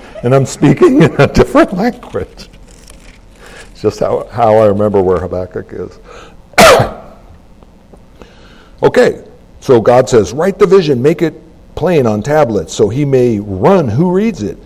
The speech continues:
For the vision awaits its appointed time. It hastens to the end. It will not lie.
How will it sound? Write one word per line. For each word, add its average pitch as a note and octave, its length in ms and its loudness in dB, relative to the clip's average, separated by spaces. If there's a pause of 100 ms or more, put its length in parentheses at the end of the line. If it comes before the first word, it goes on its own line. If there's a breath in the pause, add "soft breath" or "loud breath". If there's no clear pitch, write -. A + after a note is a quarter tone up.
(140 loud breath)
For C#3 180 4
the C3+ 80 -2
vision E3 280 0
awaits C#3+ 520 0
its - 160 -8
appointed C#3 500 -2
time. E2+ 480 -10
It G2 140 -10
hastens C#3 720 -6
to D3+ 120 -8
the A#2 200 -4
end. G#2 240 -6
It F2+ 60 -8
will D3 180 0
not D#3+ 240 -2
lie. C#3 260 -6